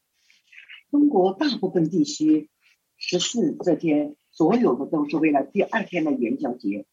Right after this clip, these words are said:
这一天灯会正式开放，供市民购买灯笼。为了元宵节，像舞龙和舞狮的表演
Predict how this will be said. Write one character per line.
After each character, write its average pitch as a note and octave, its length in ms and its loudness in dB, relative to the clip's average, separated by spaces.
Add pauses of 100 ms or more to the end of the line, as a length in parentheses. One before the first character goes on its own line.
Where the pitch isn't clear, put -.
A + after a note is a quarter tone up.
(540)
这 E3 100 0
一 C#3 120 2
天 D3+ 480 -2 (340)
灯 A#3 180 4
会 G#3 380 0 (300)
正 D#3+ 180 -4
式 C3 420 -6 (120)
开 C3 160 -8
放， - 240 -6 (200)
供 D3 240 0
市 D3+ 280 0
民 C3+ 340 -2 (380)
购 F#3 120 2
买 B2+ 200 -2
灯 G#3+ 220 0
笼。 - 220 -2 (920)
为 A3+ 160 2
了 F3 100 0
元 D3+ 220 2
宵 G3 180 -2
节， D3 440 -4 (240)
像 F#3+ 280 -2
舞 C3 60 -8
龙 C#3 300 -2
和 F#3 180 0
舞 A#2+ 200 -2
狮 G3 260 -6
的 G3 80 2
表 B2 240 2
演 B2 280 0